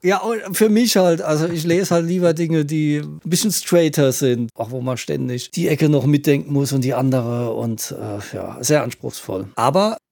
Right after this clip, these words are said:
zu Recht eine der großen Romane der achtziger Jahre, weil visionär ohne Ende. Also das muss man schon sagen,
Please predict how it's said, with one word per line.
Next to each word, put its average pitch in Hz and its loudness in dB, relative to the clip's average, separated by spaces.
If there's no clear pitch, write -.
zu - -4
Recht 151 2
eine 147 2
der 139 2
großen 147 0
Romane 135 0
der 131 0
achtziger 127 -6
Jahre, 117 -6
weil 127 -2
visionär 151 4
ohne 147 2
Ende. 117 -2
Also 117 -2
das 135 0
muss 135 -4
man 135 0
schon 135 2
sagen, 127 0